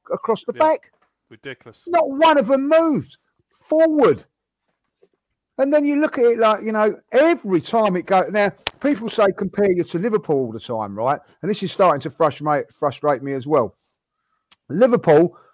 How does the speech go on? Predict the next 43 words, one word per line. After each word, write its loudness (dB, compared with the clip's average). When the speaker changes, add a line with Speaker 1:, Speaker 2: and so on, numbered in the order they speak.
Speaker 1:
front -2
three 0
are 0
allowed 2
to -12
do 0
what 0
they 2
like. 2
And -2
then -4
when 0
that -2
ball 2
goes 2
up 0
there, -4
they, -2
nine -2
times -2
out 2
of -18
ten, -4
they 0
deliver. -2
They 0
do -2
things. -2
Every -2
time 0
the -2
ball 0
goes 2
up -2
to -2
our 2
front -4
three, -2
it's -4
breaking 0
off -2
of -2
them. 0